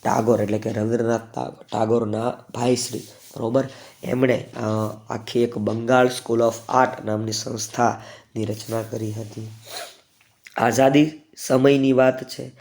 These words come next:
આઝાદી સમયે ભારતમાં કુલ કેટલા દેશી રજવાડાઓ હતા? તો પાંચસો ને બાસઠ દેશી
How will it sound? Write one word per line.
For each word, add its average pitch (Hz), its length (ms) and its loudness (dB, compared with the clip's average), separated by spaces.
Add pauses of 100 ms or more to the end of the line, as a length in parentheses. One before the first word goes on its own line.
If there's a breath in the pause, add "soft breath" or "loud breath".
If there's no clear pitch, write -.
(320 loud breath)
આઝાદી 127 440 2
સમયે 127 360 2
ભારતમાં 117 500 -4
કુલ 123 160 0
કેટલા 120 360 2
દેશી 117 680 0
રજવાડાઓ 113 760 2
હતા? 113 480 -4 (360 loud breath)
તો 123 80 6
પાંચસો 123 580 0
ને 127 120 4
બાસઠ 120 640 2
દેશી 117 720 -2